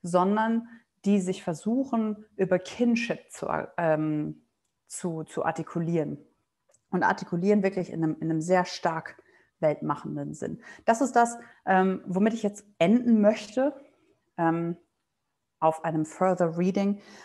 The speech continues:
ähm, einem Aufruf, diese Art von Wissenschaft auch als etwas zu verstehen, das sich nicht entfernt von Dingen, um objektiv auf sie hinaufzuschauen, sondern die sich selbst mit Sachen verwandt machte. Das sorgt für Wissenschaft, die nicht nur undiszipliniert ist und manchmal auch schwer zu fassen,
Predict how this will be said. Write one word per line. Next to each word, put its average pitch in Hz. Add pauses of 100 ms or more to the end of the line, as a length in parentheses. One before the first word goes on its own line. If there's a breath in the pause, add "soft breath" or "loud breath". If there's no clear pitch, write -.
(160 loud breath)
ähm, 180
einem 196
Aufruf, 214
diese 190
Art -
von 170
Wissenschaft 262
auch 190
als 214
etwas -
zu 190
verstehen, 196
das 180
sich 180
nicht 214
entfernt 190
von 208
Dingen, 196
um 185
objektiv -
auf -
sie 165
hinaufzuschauen, 190 (240 loud breath)
sondern 190
die 180
sich 175
selbst 170
mit 175
Sachen 165
verwandt 156
machte. - (240)
Das 180
sorgt 214
für 190
Wissenschaft, 208
die 185
nicht 185
nur 196
undiszipliniert 196
ist - (480 loud breath)
und 185
manchmal 190
auch 180
schwer 185
zu 175
fassen, -